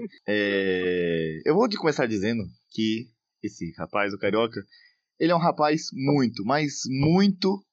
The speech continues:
Nutella. Uma vez a gente tava na faculdade, a gente tava conversando sobre desenho, né, ó, de amigos.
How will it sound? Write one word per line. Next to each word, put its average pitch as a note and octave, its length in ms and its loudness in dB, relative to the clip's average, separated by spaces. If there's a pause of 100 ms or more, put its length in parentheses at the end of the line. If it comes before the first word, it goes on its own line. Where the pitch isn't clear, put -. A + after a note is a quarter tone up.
Nutella. A2+ 640 4 (200)
Uma D#3 120 2
vez D#3 120 4
a F#3 40 4
gente F#3+ 100 -2
tava D#3+ 140 2
na D#3 60 -2
faculdade, B2+ 560 0
a C#3+ 40 -10
gente A3+ 120 -8
tava D4+ 160 -2
conversando A#3+ 320 0
sobre E3+ 200 -4
desenho, D3 480 0
né, B2+ 120 -10
ó, A#2+ 160 -4
de A#2 80 -4
amigos. C#3+ 460 -6